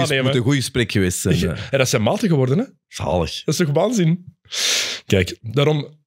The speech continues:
Speaker 2: Basket, haat op het veld is vaak iets helemaal anders dan dat je elkaar echt leert kennen.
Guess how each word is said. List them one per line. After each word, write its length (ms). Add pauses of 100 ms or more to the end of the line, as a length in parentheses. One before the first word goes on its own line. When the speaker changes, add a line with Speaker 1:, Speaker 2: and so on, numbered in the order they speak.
(180)
Speaker 2:
Basket, 500
haat 340
op 80
het 120
veld 320
is 140
vaak 280
iets 120
helemaal 220
anders 200
dan 100
dat 80
je 60
elkaar 300
echt 180
leert 240
kennen. 320